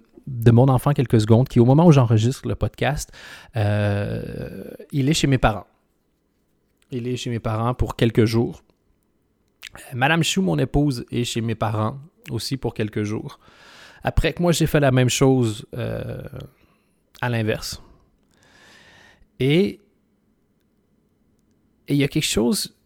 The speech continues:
en anglais, c'est humbling, là, donc c'est en gros humiliant, mais dans le sens de rang humble, dans le fait de te rendre compte qu'une expérience que tu traverses, qui est commune à la majorité de l'espèce humaine,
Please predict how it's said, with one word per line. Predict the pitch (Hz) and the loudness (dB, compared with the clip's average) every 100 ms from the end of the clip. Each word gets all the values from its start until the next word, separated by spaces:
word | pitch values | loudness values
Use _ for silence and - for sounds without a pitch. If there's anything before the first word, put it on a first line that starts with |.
| _ _ _ _ _ - | _ _ _ _ _ -8
en | 127 | -4
anglais, | 123 143 | 0 2
c'est | 170 117 | 2 0
humbling, | 110 135 123 120 143 165 | 0 0 2 4 2 0
là, | 139 | -2
donc | 123 - | -4 -6
c'est | - 113 | -8 -8
en | |
gros | 104 131 117 127 - - | -4 -4 -6 -14 -14 0
humiliant, | 170 165 143 139 160 | 2 2 2 0 2
mais | 156 | 0
dans | 113 | 0
le | 117 | 0
sens | - 131 117 | 0 -2 2
de | 110 | 4
rang | 107 113 117 - | 4 2 0 -2
humble, | 120 123 147 113 110 - _ - _ _ - _ - _ | -2 -2 0 -2 -4 -8 _ -20 _ _ -20 _ -20 _
dans | 123 104 120 | -6 0 0
le | |
fait | 117 175 | 0 0
de | 165 | 0
te | - | -2
rendre | - 120 - | -2 -4 -4
compte | 156 160 | -4 -4
qu'une | - 117 120 123 | -4 -4 -2 -4
expérience | - - 151 135 135 135 123 | -6 -2 -2 0 -2 -2 -4
que | - | -8
tu | 101 - | -10 -12
traverses, | - 127 117 113 - - - - _ _ - | -4 -2 0 -2 -4 -12 -14 -20 _ _ -20
qui | - 120 | -4 -4
est | |
commune | - 139 123 127 131 110 104 - | 0 2 2 2 0 0 -4 -8
à | 117 117 120 | -8 -4 -4
la | 104 | -2
majorité | 101 117 120 117 107 123 | -2 0 0 -2 -2 -2
de | 123 | -2
l'espèce | 113 - 110 - 110 | -6 -4 -4 -4 -2
humaine, | 113 117 147 | 0 0 -2